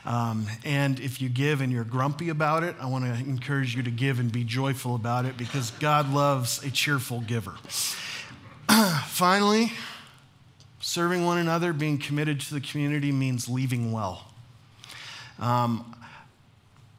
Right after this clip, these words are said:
if God allows, I plan on, uh, spending the next thirty years at this church. Anything could happen. That's my plan. That may not necessarily be yours. Um, there will come a time when many of you, for whatever reason,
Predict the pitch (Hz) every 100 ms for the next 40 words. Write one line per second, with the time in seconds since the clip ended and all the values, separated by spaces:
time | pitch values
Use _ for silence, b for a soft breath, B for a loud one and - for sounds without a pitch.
0 | - - 143 123 151 156 151 135 139 143
1 | 135 117 127 127 143 135 131 127 123 123
2 | 120 117 113 104 - - 135 131 123 123
3 | 123 - 131 120 123 123 107 104 107 104
4 | 95 - 101 87 - - - - - -
5 | 123 135 117 127 117 104 117 131 123 104
6 | 110 131 - 127 127 - 120 113 113 B
7 | B B - 156 156 156 151 143 135 139
8 | 123 - 127 123 113 117 113 110 90 -
9 | - - - B B B B B 117 117
10 | 110 110 110 131 131 135 131 139 131 120
11 | 139 131 123 120 123 127 123 117 110 113
12 | 110 104 123 117 123 120 117 113 120 113
13 | 101